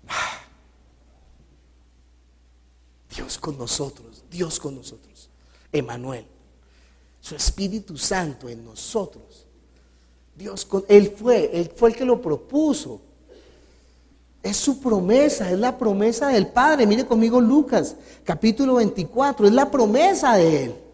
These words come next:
¿Qué es lo que Dios prometió? No, a su Hijo Jesús. No, no fue a su Hijo Jesús. Lo que prometió es su Espíritu Santo en nosotros.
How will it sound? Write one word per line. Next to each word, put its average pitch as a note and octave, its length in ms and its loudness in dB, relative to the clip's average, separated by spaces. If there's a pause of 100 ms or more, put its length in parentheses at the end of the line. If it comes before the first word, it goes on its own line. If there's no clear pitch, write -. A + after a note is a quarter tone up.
(2500)
¿Qué - 80 0
es D4+ 60 6
lo E4 120 2
que D#4+ 140 0
Dios C#4 260 4
prometió? D4 600 2 (240)
No, D#4+ 180 6
a C#4+ 60 0
su C4 100 0
Hijo C4+ 180 2
Jesús. B3+ 320 2
No, A#3 300 -2
no A#3+ 140 2
fue D#4 120 6
a - 40 2
su D#4 100 0
Hijo D4 160 0
Jesús. D4 400 2 (180)
Lo A#3 140 6
que A#3+ 120 4
prometió G#3+ 420 4
es C4+ 60 -4
su D#4+ 100 0
Espíritu F4 640 0
Santo F4 440 -2
en A#3+ 100 2
nosotros. D3+ 520 -8